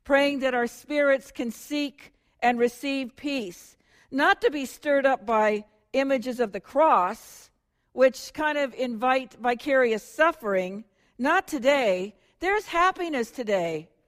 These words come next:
I can't tell you how happy I am because of this. There are other activities that took place over the weekend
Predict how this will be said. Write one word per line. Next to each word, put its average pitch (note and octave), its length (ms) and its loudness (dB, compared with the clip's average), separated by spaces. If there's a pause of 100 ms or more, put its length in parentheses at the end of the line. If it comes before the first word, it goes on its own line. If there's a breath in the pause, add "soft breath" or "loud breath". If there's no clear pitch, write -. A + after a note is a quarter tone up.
(260)
I F#4 120 4
can't G#4 280 -2
tell E4 320 6
you A3+ 380 -2 (240 soft breath)
how C#4 180 6
happy C#4+ 440 4
I B3+ 120 4
am B3+ 260 -2
because A#3+ 400 -2
of G#3 240 -2
this. G3+ 680 -2 (840)
There D4 200 10
are C#4+ 140 8
other D#4+ 400 6 (220)
activities D#4+ 600 0
that D4+ 160 2
took D4+ 200 -8
place D4 320 0
over C#4+ 160 -2
the C#4 100 -6
weekend C4+ 680 -4